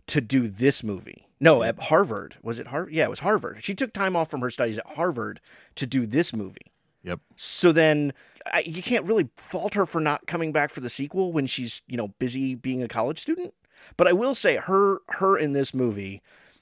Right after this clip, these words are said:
Speaker 1: is a big part of just my absolute teenage crush on her. You know, this movie and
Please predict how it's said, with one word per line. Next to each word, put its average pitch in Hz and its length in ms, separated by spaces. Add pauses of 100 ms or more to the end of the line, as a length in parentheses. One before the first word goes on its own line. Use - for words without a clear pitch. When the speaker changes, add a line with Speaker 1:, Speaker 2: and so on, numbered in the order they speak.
(360)
Speaker 1:
is 127 200
a 117 120
big 139 420
part 95 340 (220)
of 101 360 (140)
just 110 220
my 113 160
absolute 101 420
teenage 101 340
crush - 280
on 87 120
her. - 220 (300)
You 107 80
know, 104 120
this 120 280
movie 104 460
and 98 220